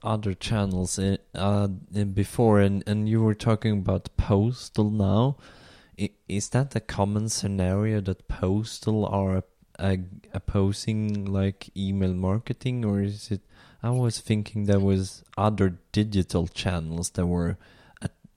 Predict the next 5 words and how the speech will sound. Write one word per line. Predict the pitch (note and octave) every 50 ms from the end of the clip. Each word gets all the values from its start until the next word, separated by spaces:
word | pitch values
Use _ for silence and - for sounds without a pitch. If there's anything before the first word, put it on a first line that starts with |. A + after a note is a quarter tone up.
| _ _ _ _ _ _ _ _ -
sort | - - - - - F#2+ F#2 F2+
of | F2 F2 F2 - - _ _ _ - - -
like | F#2 F#2 F2+ - -
Facebook, | - - - G#2 G2+ G2 - - - G2+ F#2+ - - - - _ _ _ _ _ - _ _ _ _ -
Twitter, | - - - G2+ F#2+ F2+ G2 G2 G2 G2 G2+ G2+ G#2+